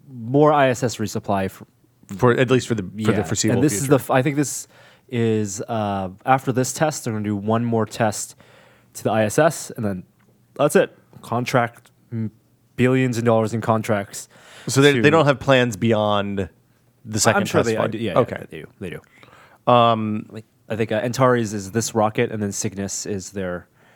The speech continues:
Speaker 1: delivery module.
Speaker 2: Okay, so, so that's the, the equivalent of their Dragon X
Speaker 1: Yes.
Speaker 2: capsule.
Speaker 1: Yes.
Speaker 2: Um,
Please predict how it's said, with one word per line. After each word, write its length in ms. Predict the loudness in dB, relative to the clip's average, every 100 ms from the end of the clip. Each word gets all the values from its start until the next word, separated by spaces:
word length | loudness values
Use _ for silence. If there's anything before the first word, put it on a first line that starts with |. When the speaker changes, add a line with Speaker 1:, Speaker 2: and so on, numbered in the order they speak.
| _ _
Speaker 1:
delivery 400 | -4 -2 -2 -4
module. 400 | -6 -8 -8 -10 -12 -20 _ _ _ _ -4
Speaker 2:
Okay, 300 | -4 -4 -4
so, 220 | -4 -4
so 180 | -2 2
that's 280 | 2 0 -2
the, 400 | -2 -2 -2 -6 _ -20 _
the 200 | -12 -6
equivalent 340 | -4 -2 -2 -2
of 60 |
their 120 | -4 -4
Dragon 380 | -2 -2 -2 -6
X 240 | -6 -4
Speaker 1:
Yes. 120 | -4
Speaker 2:
capsule. 360 | -4 -6 -10 -12 _ _ -18
Speaker 1:
Yes. 300 | -16 -16 -8 2
Speaker 2:
Um, 640 | 4 6 2 0 -4 -6